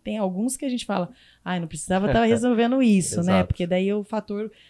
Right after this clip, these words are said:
Speaker 1: humano, né? Mas, assim, no dia a dia é tão gostoso quando chega uma, uma, um pro-, vamos dizer, um problema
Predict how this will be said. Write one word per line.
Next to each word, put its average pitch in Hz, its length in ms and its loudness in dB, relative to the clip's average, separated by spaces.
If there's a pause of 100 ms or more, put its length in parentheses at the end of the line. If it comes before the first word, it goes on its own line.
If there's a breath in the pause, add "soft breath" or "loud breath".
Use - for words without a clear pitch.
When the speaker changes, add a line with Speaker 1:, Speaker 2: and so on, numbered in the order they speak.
(140 loud breath)
Speaker 1:
humano, 190 520 0
né? 190 200 0
Mas, 185 240 -2
assim, 185 320 -6 (260 loud breath)
no 226 120 -4
dia 254 180 -2
a 233 40 -2
dia 226 220 -4
é - 20 -4
tão 302 200 -10
gostoso 285 320 -8
quando 233 240 -4
chega 233 300 -6
uma, 214 200 -6 (140)
uma, 196 380 -4 (220 loud breath)
um 202 120 -4
pro-, 196 280 4
vamos 202 280 -2
dizer, 190 200 -2
um 180 120 -2
problema 180 720 2